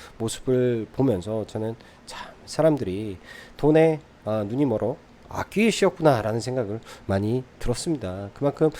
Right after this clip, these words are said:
지금 구간은 굉장히 위험한 구간 속에서 지난 칠월 이십이 일이죠.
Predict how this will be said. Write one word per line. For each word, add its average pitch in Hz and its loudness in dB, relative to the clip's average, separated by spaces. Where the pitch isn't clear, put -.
지금 160 6
구간은 110 0
굉장히 127 0
위험한 120 2
구간 104 -2
속에서 120 -2
지난 165 6
칠월 185 4
이십이 139 -2
일이죠. 151 0